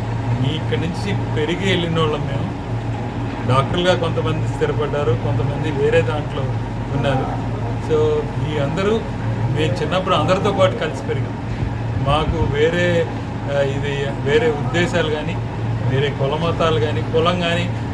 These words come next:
అట్లా ఎప్పుడు చూడలేదు చిన్నప్పటి నుంచి. మతం కానీ, కులం కానీ, కలిసి పెరిగాం,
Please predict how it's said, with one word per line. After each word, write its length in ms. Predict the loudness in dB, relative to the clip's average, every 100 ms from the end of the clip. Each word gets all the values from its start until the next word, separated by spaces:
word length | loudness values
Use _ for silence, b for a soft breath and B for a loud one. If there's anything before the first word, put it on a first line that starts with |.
| 0
అట్లా 160 | 2
ఎప్పుడు 220 | 4 2
చూడలేదు 460 | 0 2 4 4 2 0
చిన్నప్పటి 640 | 0 0 2 2 4 4
నుంచి. 360 | 4 2 0 0 0 2
మతం 340 | 4 4 2
కానీ, 340 | 2 0 0 0
కులం 280 | 2 0
కానీ, 180 | 0 0 0 -2 -2 -2 -2 0
కలిసి 260 | 2 2 0
పెరిగాం, 600 | 0 2 2 0 0